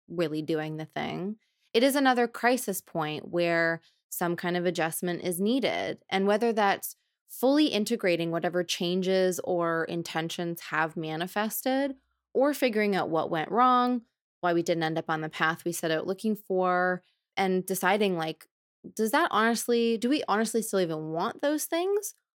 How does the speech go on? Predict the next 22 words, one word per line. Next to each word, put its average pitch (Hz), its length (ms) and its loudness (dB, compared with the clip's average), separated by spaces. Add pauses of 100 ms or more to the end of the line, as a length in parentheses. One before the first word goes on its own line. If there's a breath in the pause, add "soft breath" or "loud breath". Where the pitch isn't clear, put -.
(160)
Or 262 260 6
would 247 140 2
we 240 160 -2
prefer 240 340 -2
to 220 100 0
take 196 240 -4
a 175 80 2
different 160 380 -6
direction? - 640 -6 (380)
And 240 140 -4
even 392 260 0
if 427 160 0
you 196 240 -2 (160)
did 196 260 4
do 254 180 0
the 269 140 2
thing, 311 440 -2 (580)
you 240 180 4
can 370 240 0
also 226 420 2
be 196 200 -2
like, 170 380 -2